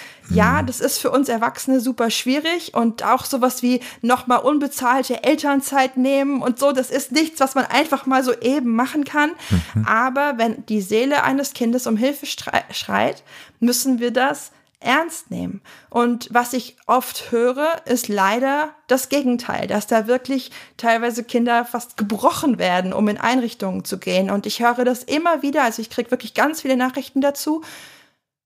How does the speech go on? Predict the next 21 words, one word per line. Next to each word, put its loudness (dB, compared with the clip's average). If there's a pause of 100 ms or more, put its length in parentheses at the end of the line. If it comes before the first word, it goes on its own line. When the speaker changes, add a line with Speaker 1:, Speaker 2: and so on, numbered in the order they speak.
(120)
Speaker 1:
dass 0
Einrichtungen, 0
also -2
Kindergärten 0
und -2
Kitas, -2
Eltern 0
sagen, 0 (260)
ja, 0
dann 4
dürfen 2
sie 0
es -2
ihrem -2
Kind -2
zu -2
Hause 2
nicht 0
so 0
nett -2
machen. -8